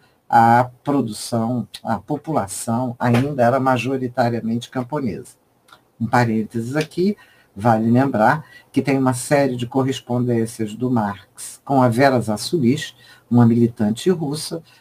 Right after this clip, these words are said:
já no, mais pro fim da vida do Marx, onde ele es-, estabelece um debate riquíssimo e interessantíssimo sobre a questão da propriedade comunal, é, camponesa russa e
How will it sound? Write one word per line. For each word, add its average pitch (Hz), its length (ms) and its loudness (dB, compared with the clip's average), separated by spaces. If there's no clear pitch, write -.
já 160 200 2
no, 120 200 0
mais 131 380 -2
pro 131 140 -10
fim 123 200 -2
da 110 140 -2
vida 110 260 -6
do 156 140 -2
Marx, 135 420 -4
onde 160 240 4
ele 160 180 -2
es-, - 200 -6
estabelece 139 600 0
um 147 80 -6
debate 120 560 -2
riquíssimo 185 720 0
e 143 80 2
interessantíssimo 156 1080 -6
sobre 160 300 4
a 175 60 2
questão 170 360 -2
da 131 120 0
propriedade 143 640 0
comunal, 139 800 0
é, 117 220 0
camponesa 135 960 0
russa 202 640 0
e 175 320 4